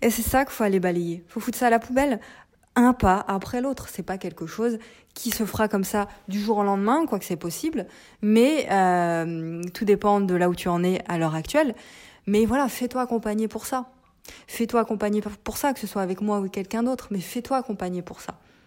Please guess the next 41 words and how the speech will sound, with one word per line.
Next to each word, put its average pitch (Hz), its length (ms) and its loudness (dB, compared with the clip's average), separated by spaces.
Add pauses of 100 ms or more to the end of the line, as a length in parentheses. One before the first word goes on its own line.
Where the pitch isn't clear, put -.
(360)
pour 196 100 -14
que - 100 -2
ton 208 140 -2
message 196 460 -2
puisse - 320 -10 (320)
rayonner 196 420 4
à 190 80 4
la 180 140 4
hauteur 214 280 2
de 202 80 2
ce 180 100 -4
qu'il 170 200 -6
mérite, 175 400 -4 (720)
parce - 160 -16
qu'il 226 220 2
le 190 80 4
mérite. 185 480 -2 (140)
Ta 196 100 -4
lumière 196 300 4
est 214 120 -2
importante 196 460 -4
pour - 160 -8
le 175 80 -2
monde. 165 320 -6 (2250)
D'accord ? 190 500 -2 (480)
Donc, 208 300 2
je 196 160 -2
te 220 140 2
disais, 208 340 2
je 233 60 -6
sais 214 120 -8
plus 233 140 -6
si 226 140 -4
je 185 80 -6
l'ai 202 80 2
dit, 233 160 2
mais 208 100 2
tu - 100 -10
comprendras 214 540 -2
aussi 202 220 -6
pourquoi, 202 520 -4